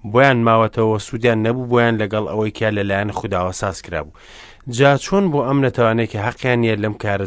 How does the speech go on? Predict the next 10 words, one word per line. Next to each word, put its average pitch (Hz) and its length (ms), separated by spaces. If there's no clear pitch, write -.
جەستەیانە؟ 95 540
ئەوان 120 320
تەنها 127 280
بە 127 180
باوەڕ 131 280
دەچەسپێن. 87 540
بەڵێ 160 260
هاوڕێیان، 113 380
ناتوانیت 151 600
بەرامبەر 120 360